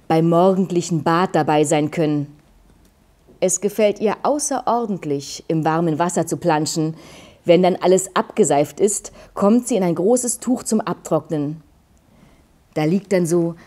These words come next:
ein weißes Paket, das zappelt, und ab und zu schaut ein Ärmchen oder Beinchen heraus.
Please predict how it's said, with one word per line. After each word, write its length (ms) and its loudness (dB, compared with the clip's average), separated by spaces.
ein 240 -2
weißes 360 -2
Paket, 600 -4
das 240 -4
zappelt, 540 -4
und 260 0
ab 220 -2
und 120 -2
zu 300 -2
schaut 300 -2
ein 100 0
Ärmchen 540 -4
oder 160 0
Beinchen 400 0
heraus. 600 -2